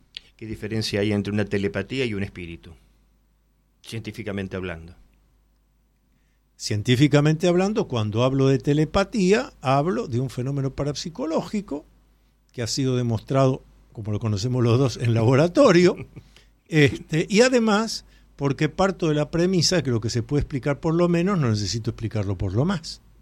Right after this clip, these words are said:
Speaker 1: Ujú.
Speaker 2: Para no ampliarlo un poco más y decir, eso de pensar que el desencarnado se manifiesta acá para transmitirle a Leonardo Kessler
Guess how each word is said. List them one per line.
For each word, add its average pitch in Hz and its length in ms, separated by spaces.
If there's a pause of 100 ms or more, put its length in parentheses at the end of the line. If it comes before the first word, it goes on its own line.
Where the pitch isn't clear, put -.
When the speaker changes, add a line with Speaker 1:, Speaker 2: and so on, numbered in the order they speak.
Speaker 1:
Ujú. 98 300 (1700)
Speaker 2:
Para 113 300
no 175 380 (380)
ampliarlo 127 560
un 123 80
poco 139 300
más 156 220
y 135 40
decir, 123 400 (1400)
eso 156 360
de 120 140
pensar 104 800 (220)
que 117 200
el 123 140
desencarnado 113 1500
se 123 220
manifiesta 135 800
acá 127 520 (340)
para 117 300
transmitirle 120 960
a 120 60
Leonardo 120 640
Kessler 107 640